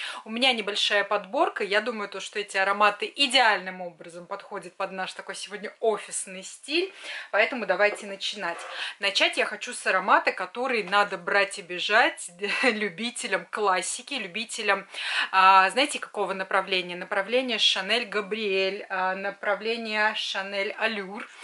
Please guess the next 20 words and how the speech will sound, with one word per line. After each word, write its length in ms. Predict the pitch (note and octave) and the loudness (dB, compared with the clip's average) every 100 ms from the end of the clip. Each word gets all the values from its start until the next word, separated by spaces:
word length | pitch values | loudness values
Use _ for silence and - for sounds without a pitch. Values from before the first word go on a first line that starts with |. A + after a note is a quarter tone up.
| - - | -10 -8
Он, 80 | G3 | -10
кстати, 240 | - G3 G#3+ | -12 -12 -2
также 300 | G3+ F3+ F#3 | 0 0 -8
будет 220 | E3+ F3+ | -10 -10
сегодня 420 | - F#3 F#3 F3 | -12 -8 -8 -8
в 20 | |
на-, 180 | F3+ F#3 | -6 -6
э, 240 | F#3+ G3 F#3 | -4 -4 -6
в 100 | F#3 | 0
нашей 320 | F#3+ - G3 | 0 0 -6
подборке, 760 | F#3 - E3+ A#3 E4+ E4+ G#3 | -8 -10 -2 2 2 2 -2
потому 580 | F3+ G#3 - F#3 F#3 A#3+ | -2 -4 0 0 0 -6
что 260 | E4 - G3 | -6 -4 -6
я 220 | F3 G3+ | 2 0
не 140 | G3+ | 0
знаю, 340 | F#3 F#3 F3 E3 | -10 -4 -4 -4
с 60 | |
чем 300 | - - F3+ | -6 -6 -6
это 140 | F3 E3+ | -12 -10
связано. 720 | - G#3 A#3 D#4+ D#4 A3 | -8 2 4 4 2 0